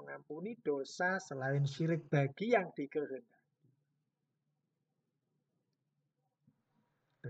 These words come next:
ya, maka syirik itu betul-betul harus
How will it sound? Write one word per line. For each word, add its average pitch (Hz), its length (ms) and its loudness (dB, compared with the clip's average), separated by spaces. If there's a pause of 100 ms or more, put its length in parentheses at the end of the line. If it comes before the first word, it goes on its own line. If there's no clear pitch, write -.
ya, 135 160 -2
maka 156 320 -4
syirik 160 420 -2
itu 165 220 -8
betul-betul - 480 -8 (640)
harus 160 200 -8